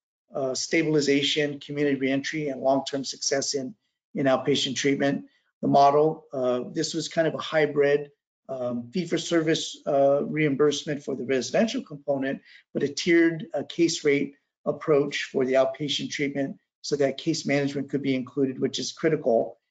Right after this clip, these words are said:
in, in keeping, um, you know, high-risk populations, complex folks, um, stable in the community. And, um,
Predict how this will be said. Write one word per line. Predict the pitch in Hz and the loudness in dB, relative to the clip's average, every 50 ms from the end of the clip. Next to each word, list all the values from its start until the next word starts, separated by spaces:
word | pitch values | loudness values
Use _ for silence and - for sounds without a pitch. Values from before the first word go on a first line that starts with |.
| _ _ - | _ _ -2
in, | - 147 135 131 143 | 0 0 2 2 0
in | 156 143 139 | -2 -2 -4
keeping, | - - 156 143 147 - 139 127 131 131 - | -2 -2 -2 -2 -2 -2 -4 -2 -2 -2 -2
um, | 131 123 120 120 117 120 117 - - - | 0 2 2 2 2 2 -2 -4 -4 -2
you | 147 135 | -2 0
know, | 123 120 120 120 - _ _ _ - | 0 0 -2 -2 -6 _ _ _ -6
high-risk | - 160 147 131 139 127 - - | -2 0 2 2 2 0 0 0
populations, | 143 139 135 - 139 127 131 131 127 120 - 131 123 - | 0 0 0 0 0 0 0 0 0 0 -2 -2 -2 -4
complex | - 147 139 135 - 139 135 135 - - | -2 0 0 0 2 0 -2 -2 -2 -4
folks, | - 143 127 127 127 - - - - - - _ _ _ _ _ - | -2 -2 -2 -2 -2 -4 -6 -6 -6 -10 -20 _ _ _ _ _ -4
um, | 147 131 127 123 120 123 127 - | -2 0 2 2 0 0 -2 -2
stable | - - - 151 143 - - 131 | -4 -2 0 2 0 2 0 -2
in | 117 | -4
the | - | -4
community. | - - 135 139 139 143 123 113 123 139 - - - _ _ _ _ _ _ _ 262 185 | -4 -2 0 2 2 2 2 0 0 -2 -4 -4 -8 _ _ _ _ _ _ _ -4 -2
And, | 139 131 127 127 123 123 123 - | 0 2 2 2 2 0 0 0
um, | - - 127 123 120 117 117 117 113 113 | 2 2 2 4 4 4 2 2 0 -4